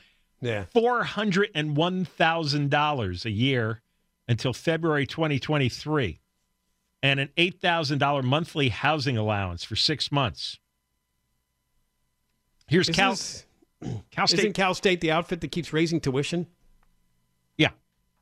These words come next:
Speaker 2: Uh, this is why. Diane Harrison, Cal State Northridge president, two hundred seventy-seven thousand a year. She was your president?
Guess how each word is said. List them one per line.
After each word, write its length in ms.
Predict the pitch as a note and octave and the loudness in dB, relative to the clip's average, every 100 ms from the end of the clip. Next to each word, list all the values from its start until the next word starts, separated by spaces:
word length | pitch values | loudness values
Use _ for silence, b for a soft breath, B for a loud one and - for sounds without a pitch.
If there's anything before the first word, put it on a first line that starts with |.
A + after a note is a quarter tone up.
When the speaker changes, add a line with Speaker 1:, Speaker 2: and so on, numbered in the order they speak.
| _ _ _ _ _ - | _ _ _ _ _ -2
Speaker 2:
Uh, 160 | B2+ C3 | 0 2
this 180 | B2+ - | 2 0
is 120 | G2+ | 0
why. 140 | G#2 - _ _ _ - | -4 -6 _ _ _ 0
Diane 280 | F3 G3+ F#3 | 2 4 2
Harrison, 400 | G3 G3 F3+ D3+ | 2 2 -2 0
Cal 160 | F#3 | 0
State 200 | - F3+ | 0 -2
Northridge 420 | E3 F3 F3 C#3+ - | 0 0 0 -4 0
president, 420 | E3 D#3+ E3 D3+ | 2 2 0 0
two 180 | G#3 F3+ | 0 0
hundred 320 | G3+ D#3 - | 0 -2 -2
seventy-seven 840 | - E3 E3 D3 - - D#3+ E3+ | 0 0 0 0 2 2 0 -2
thousand 400 | D#3 D#3+ E3 E3 | -2 0 0 -2
a 40 | D#3+ | -2
year. 340 | D#3+ D#3+ G3+ _ _ _ _ _ _ _ _ _ _ _ _ _ _ _ _ _ _ _ _ _ _ _ | 0 -2 -4 _ _ _ _ _ _ _ _ _ _ _ _ _ _ _ _ _ _ _ _ _ _ _
She 140 | - E3 | -2 0
was 120 | C#3 | 2
your 120 | F3+ | 0
president? 500 | G3 A3+ A3 C4 A#3 | -2 -4 -4 -8 -10